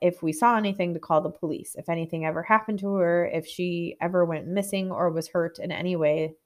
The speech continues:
that he did it." She, so does this Edward have an alibi? He first didn't want to talk to the police, but then agreed to see them, but didn't show up.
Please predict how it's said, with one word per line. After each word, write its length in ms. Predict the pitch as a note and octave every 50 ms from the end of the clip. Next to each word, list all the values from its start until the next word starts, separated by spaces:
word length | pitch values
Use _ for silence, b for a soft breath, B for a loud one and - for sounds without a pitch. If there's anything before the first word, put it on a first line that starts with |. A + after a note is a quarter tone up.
| _
that 200 | - E3 D3 - -
he 220 | - - G3 F3
did 180 | D#3+ D3+ C#3+ -
it." 240 | - - _ _ _ _ _ _ _ _ _ _ _ _ _ _ _ _ _ _ -
She, 260 | - G#3+ F#3 F#3+ F#3+ _ _ _ _ _ _ _ _ _ -
so 260 | - - G3 F3+ F3
does 200 | E3+ F3 F3 F3+
this 200 | F3+ E3+ - - - _ _ _ _ _ _ _
Edward 560 | - F3+ F3+ F3 F3 F#3 F3 F3 E3 D#3 D#3+ E3
have 300 | D#3 - - E3 E3 F3
an 80 | E3+
alibi? 460 | D#3+ E3 E3+ E3+ F#3 G#3 A3 B3 C4+ C#4 _ _ _ _ _ _ _ _ _ _ _ - - _ _ _ _ _
He 140 | - A3+ G#3+
first 300 | G#3+ D4+ E4+ E4+ E4+ -
didn't 280 | C#4 B3 G#3+ G3+ F3+ E3
want 300 | D#3+ E3 D#3+ D#3 E3 - _ _ _ _ _ _ _ _ _ _ _ _
to 100 | - F#3
talk 340 | - F3+ D#3 D#3+ D#3+ - - -
to 240 | - G3+ F#3+ E3+
the 80 | F3 E3
police, 500 | E3 - F3+ E3+ C#3+ C3+ C#3 D#3+ - -
but 320 | - - D#3 D3 D3+ D3
then 140 | - F3+ F3+
agreed 420 | F3 E3 E3+ E3 D#3 D#3 D#3 D#3+ D#3
to 140 | - D#3+
see 260 | D3+ - - E3 D#3+ D3+
them, 400 | D3+ C#3+ D3 D#3+ D#3+ D#3+ D#3+ - _ _ _ _ _ _
but 120 | - F3 F3
didn't 240 | F3+ E3 D3 F3 E3+
show 240 | - F3 D#3+ D3+
up. 260 | D3+ - - - -